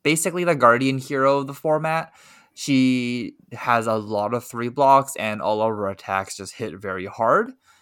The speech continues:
Lots of blues for Iris. So Iris of Reality is the weapon. This weapon actually does an attack on its own, and you have to attack using auras that you create using cards or her ability.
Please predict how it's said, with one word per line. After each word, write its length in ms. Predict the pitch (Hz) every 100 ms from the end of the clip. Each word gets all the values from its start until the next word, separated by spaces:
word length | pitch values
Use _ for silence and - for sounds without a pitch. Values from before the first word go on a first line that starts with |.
| _ -
Lots 280 | 160 180 185
of 80 | 151
blues 400 | 147 147 143 -
for 220 | 120 -
Iris. 380 | 110 117 135 143
So 180 | - 120
Iris 280 | 127 139 147
of 80 | 151
Reality 440 | 135 117 117 120
is 140 | 117 107
the 100 | 98
weapon. 520 | 104 - 180 196 220 _
This 480 | - 120 120 139 165
weapon 380 | 156 160 170 147
actually 320 | 120 131 - 127
does 100 | 117
an 60 |
attack 300 | 107 107 107
on 140 | 107 104
its 160 | - _
own, 400 | 143 147 160 180 -
and 480 | 117 107 101 98 - _
you 160 | 117 107
have 360 | 107 101 -
to 640 | - 110 104 101 95 95 98 -
attack 520 | 120 - 131 117 117 -
using 460 | 123 110 113 104 - -
auras 460 | 135 170 185 175
that 120 | 151
you 180 | 127 117
create 640 | - 123 113 117 117 110 -
using 560 | 113 107 104 104 101
cards 460 | 98 135 147 143 131
or 220 | 117 110
her 140 | 104 101
ability. 560 | 95 143 175 214 262